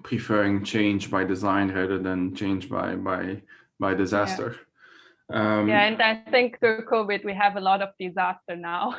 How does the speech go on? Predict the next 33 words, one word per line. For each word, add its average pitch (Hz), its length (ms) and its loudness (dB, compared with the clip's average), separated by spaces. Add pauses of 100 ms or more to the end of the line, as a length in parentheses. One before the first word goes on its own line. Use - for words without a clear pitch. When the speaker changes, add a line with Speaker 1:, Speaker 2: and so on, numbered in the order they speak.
(140)
Speaker 2:
<laughs> - 180 -16
We 117 120 -2
Speaker 1:
Yes. 180 160 0
Speaker 2:
see 208 100 -4
this 196 260 -2
everywhere, 175 560 0
and 196 180 -2
I 196 140 4
think 196 240 -6
the, 190 240 0 (540)
um, 185 960 -6 (600)
yeah, 196 200 4
the 208 100 -2
challenge 196 560 2
is 190 300 -10
really 185 560 -4
to 185 280 -2
make 190 400 -2
at 190 80 -4
least, 185 280 -4 (340)
at 208 180 -6
least 202 240 -6
a 208 60 -2
little 202 380 0
bit 190 260 0 (180)
<laughs> - 140 -12
of 202 300 2 (340)
design 202 480 0
out 202 200 2
of 208 180 0
it 220 180 -2
and 196 180 -8
learn 196 320 2